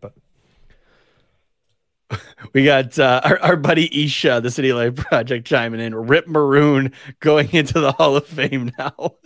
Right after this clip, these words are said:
Speaker 2: <laughs> Yeah, I guess if, uh, well, three straight, though. Three straight. Maybe. Maybe
Speaker 1: Yeah.
Speaker 2: it happens. Who knows?
Speaker 1: I mean, it's hard to,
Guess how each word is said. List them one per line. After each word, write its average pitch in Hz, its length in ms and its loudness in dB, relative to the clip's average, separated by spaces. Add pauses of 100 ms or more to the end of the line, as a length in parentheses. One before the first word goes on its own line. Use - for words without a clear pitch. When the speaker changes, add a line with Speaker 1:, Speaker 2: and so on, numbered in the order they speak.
(200)
Speaker 2:
<laughs> 156 100 2 (640)
Yeah, 147 180 2
I 165 80 2
guess 156 300 -2
if, 143 180 -8
uh, 135 280 0
well, - 260 -10 (840)
three 240 220 -10
straight, - 420 -16
though. 117 260 -20 (440)
Three 311 160 -6
straight. - 380 -12 (320)
Maybe. 214 480 -4 (280)
Maybe 208 120 0
Speaker 1:
Yeah. 131 140 0
Speaker 2:
it 98 100 -6
happens. 110 600 -12
Who 247 120 -12
knows? 160 400 -12 (440)
Speaker 1:
I 135 120 -2
mean, 95 200 -4 (1000)
it's - 100 -18
hard 139 240 0
to, 107 260 0